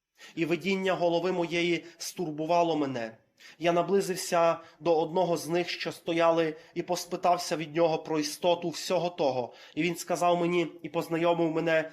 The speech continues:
з розв'язкою цих речей. Ці великі звірі, що їх чотири, це чотири царі встануть з землі, і приймуть царство святі Вседержителя, і будуть міцно держати царювання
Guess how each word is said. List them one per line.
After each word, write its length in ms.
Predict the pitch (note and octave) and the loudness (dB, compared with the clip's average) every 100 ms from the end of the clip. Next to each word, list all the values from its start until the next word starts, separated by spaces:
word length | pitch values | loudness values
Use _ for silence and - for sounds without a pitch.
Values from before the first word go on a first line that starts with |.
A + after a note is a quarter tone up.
| - | -14
з 120 | C#3 | -6
розв'язкою 760 | D#3+ D3 C#3+ E3+ E3+ - E3+ D#3 | -4 -4 0 0 0 -2 -4 -2
цих 280 | - D3+ | -6 -6
речей. 440 | D#3+ D3+ D#3 A#2 A2+ _ _ _ - | -6 -4 -4 -6 -10 _ _ _ -20
Ці 180 | - G3 | -8 -4
великі 360 | F3+ G3 G3 E3 | 0 0 -2 -8
звірі, 540 | D3 G3+ G3 D3+ - _ _ | -4 -2 0 -2 -4 _ _
що 280 | - - | -6 -4
їх 200 | F#3 F3+ | -2 -4
чотири, 500 | - F3 F#3 D#3 A#2+ - _ | -6 -6 -2 0 -2 -6 _
це 160 | - E3+ | -12 -10
чотири 400 | - F3+ G3 F#3 | -8 -2 -2 0
царі 320 | F#3 F#3 F#3+ | -2 -2 -2
встануть 500 | F3+ - F3 E3 D3+ | -4 -4 -2 -2 -4
з 80 | C#3 | -4
землі, 400 | D3+ D#3+ C#3 A#2 - _ _ - D#3 | -6 -4 -6 -6 -14 _ _ -20 -8
і 80 | E3+ | -6
приймуть 420 | E3+ F3+ G3+ G3+ | -2 -2 -2 -2
царство 420 | F#3+ F3+ - F3+ | -2 -2 -4 -10
святі 600 | E3 - D#3 - F#3 F3 - _ _ | -8 -8 -8 -4 -4 -4 -10 _ _
Вседержителя, 1080 | - - D#3+ D#3+ C3+ F3+ F3+ E3+ D3 B2 - - - | -6 -4 -2 -2 -2 -4 -2 0 0 0 -6 -20 -12
і 120 | - | -8
будуть 360 | D#3+ F#3+ F3+ F3+ | -4 -4 -4 -4
міцно 380 | F#3+ F#3+ - E3+ | -4 -4 -4 -2
держати 460 | E3 D3+ F3 F3 | -2 0 0 -2
царювання 800 | E3+ - D#3 D3+ E3+ E3+ E3 D3+ | -4 -6 -4 0 0 0 -2 -4